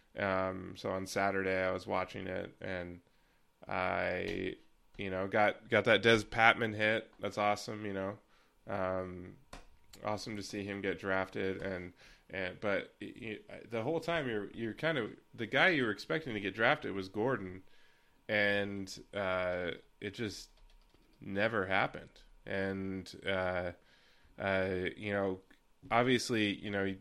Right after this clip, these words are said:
you talk about these, um, uh, un-, uh, these, uh, uh, these, uh, undrafted rookie signings, they can kinda pick more where they wanna go.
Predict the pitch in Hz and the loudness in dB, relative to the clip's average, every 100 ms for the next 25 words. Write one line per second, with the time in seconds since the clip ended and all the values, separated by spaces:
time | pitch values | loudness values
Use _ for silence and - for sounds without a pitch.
0 | - 107 104 123 113 110 104 101 95 - | -4 -4 2 2 2 4 4 6 2 -4
1 | - - - _ _ _ _ _ _ _ | -20 -20 -20 _ _ _ _ _ _ _
2 | - - 113 107 95 - 107 98 92 92 | -16 -8 -2 -2 -2 -6 -2 -2 -2 -4
3 | 92 _ - _ - - - 101 92 92 | -12 _ -20 _ -14 -14 -2 2 4 4
4 | 110 107 107 101 101 - _ _ 101 95 | 4 4 2 -2 -6 -14 _ _ -2 -2
5 | 95 95 90 104 95 90 92 92 90 - | 0 -2 -2 -2 0 0 -2 -4 -10 -12
6 | 87 - - 87 92 - - 80 _ - | -12 -12 -18 -20 -20 -18 -18 -20 _ -20
7 | 131 - - 80 104 98 - - 104 95 | -20 -20 -14 -6 -6 -6 -10 -8 -6 -4
8 | 90 90 - - 110 107 107 104 - 98 | -4 -8 -8 0 0 4 6 6 4 -2
9 | 98 110 107 107 - 98 95 95 92 - | 0 -2 0 -4 -2 0 0 -4 -8 -10
10 | - 101 107 98 104 95 - 104 - - | -4 -4 -4 -2 -2 -2 -2 -4 -4 -14
11 | - - 104 98 98 98 92 92 95 92 | -20 -8 -2 -2 0 -2 -2 -2 -4 -2
12 | 98 95 95 | 0 2 2